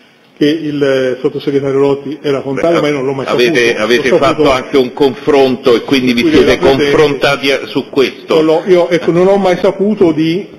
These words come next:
Speaker 1: persone che u-, erano con nome e cognome contrari. Immagino ce ne fossero stati tanti, ma quello è, eh, qualsiasi nomina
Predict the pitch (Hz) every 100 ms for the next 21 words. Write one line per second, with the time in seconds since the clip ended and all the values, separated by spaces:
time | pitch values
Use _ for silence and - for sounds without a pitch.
0 | - _ _ - 160 - 190 185 151 156
1 | 180 180 - 165 165 170 165 170 - -
2 | _ _ _ _ _ _ _ _ _ -
3 | 165 180 170 - 160 175 147 139 123 139
4 | 117 127 190 220 156 202 240 - 135 143
5 | 139 123 120 107 196 156 147 127 - -
6 | - - 165 143 127 123 - - - _
7 | - - 143 - - - - _ _ -
8 | 147 160 202 180 143 160 160